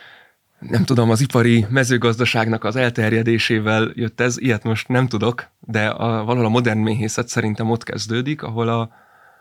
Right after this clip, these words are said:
ahol a kasos méhészetről váltottak, ö, a kaptáras méhészkedésre. Tehát a kasos méhészkedésnél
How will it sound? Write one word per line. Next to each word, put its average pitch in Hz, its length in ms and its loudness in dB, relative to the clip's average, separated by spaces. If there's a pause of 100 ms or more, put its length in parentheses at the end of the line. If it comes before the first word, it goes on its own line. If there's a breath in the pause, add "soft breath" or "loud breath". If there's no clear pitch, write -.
(140 loud breath)
ahol 110 200 0
a 107 60 0
kasos 123 360 -2
méhészetről 120 1040 -4 (160)
váltottak, 110 1040 -6 (180)
ö, 110 320 -4 (800 soft breath)
a 101 240 -10
kaptáras - 520 -4
méhészkedésre. 107 880 -8 (280 loud breath)
Tehát 110 220 -4
a 110 320 -2
kasos 127 300 -2
méhészkedésnél 139 1080 -2